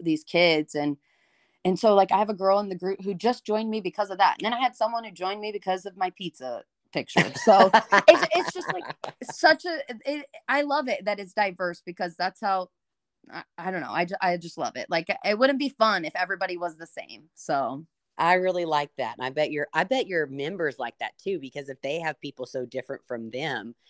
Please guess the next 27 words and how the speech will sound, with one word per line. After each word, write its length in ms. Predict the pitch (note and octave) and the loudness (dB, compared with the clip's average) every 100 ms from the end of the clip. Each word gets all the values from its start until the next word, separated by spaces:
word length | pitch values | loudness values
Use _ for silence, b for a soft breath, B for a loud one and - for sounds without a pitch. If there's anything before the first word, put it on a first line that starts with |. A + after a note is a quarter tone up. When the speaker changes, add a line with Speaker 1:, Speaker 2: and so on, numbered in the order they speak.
| b - | b -4
Speaker 2:
in 160 | D#3 | -2
the 80 | C#3 | -2
group, 340 | B2 C3 A#2+ - | -2 -2 -2 -4
you 100 | C#3 | -4
know, 140 | B2+ | -4
they 240 | B2+ C#3+ D#3+ | 0 0 0
learn 400 | C#3+ C3 C3 B2 | 0 0 -2 -4
or 100 | A#2 | -4
get 220 | C3 B2+ | -6 -6
different 420 | - B2+ C3 - _ - | -6 -6 -6 -8 _ -8
needs 320 | A#2+ A#2 A2 | -6 -6 -8
or 60 | |
different 280 | A#2+ C#3+ D#3 | -10 -4 -4
things 220 | D3+ D3 | -4 -2
like 160 | C3+ A#2+ | -2 4
that. 220 | C3 B2 - - _ _ _ _ - | 2 2 -4 -20 _ _ _ _ -6
Speaker 1:
Mm-hmm, 380 | A3 C#4 C4+ D4+ - | -2 2 2 0 0
exactly. 480 | G#3 F#3+ B3 F4 F#3 | -4 2 0 0 -2
And 140 | A3 B3+ | 4 4
I, 120 | C#4 | 4
I 40 | C4 | -2
mean, 160 | C#4 | -4
I 160 | G#3+ A#3 | -2 -2
have 100 | A#3+ - | -4 -6
people 260 | C4+ C4+ | -8 -6
who 140 | C4 A3+ | -4 -4
are 220 | F#3+ F#3+ | -4 -6